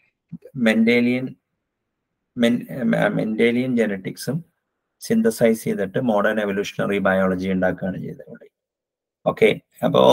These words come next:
അതിനെക്കുറിച്ച് കൂടുതൽ വായിക്കണം എന്നുണ്ടെങ്കിൽ ഈ John Maynard Smith തന്നെ Theory of Evolution, കാൻഡോ പ്രസിന്റെ ഒരു book ഉണ്ട്. ഇനി അത് പറ്റിയില്ലെങ്കിൽ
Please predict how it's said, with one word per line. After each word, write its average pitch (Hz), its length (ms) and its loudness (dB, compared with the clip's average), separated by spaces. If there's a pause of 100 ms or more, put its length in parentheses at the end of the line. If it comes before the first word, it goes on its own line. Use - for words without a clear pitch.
(760)
അതിനെക്കുറിച്ച് 143 400 4
കൂടുതൽ 127 360 4
വായിക്കണം 110 340 4
എന്നുണ്ടെങ്കിൽ 104 500 -6 (420)
ഈ 117 320 0
John 127 300 4
Maynard 135 340 2
Smith 123 360 -2
തന്നെ 120 320 0 (480)
Theory 120 240 4
of 113 60 -2 (100)
Evolution, 104 500 -4
കാൻഡോ 104 280 4
പ്രസിന്റെ 104 400 -2
ഒരു 98 80 -2
book 95 220 -4
ഉണ്ട്. 95 160 0 (1300)
ഇനി 117 120 6
അത് 113 160 6
പറ്റിയില്ലെങ്കിൽ 135 640 4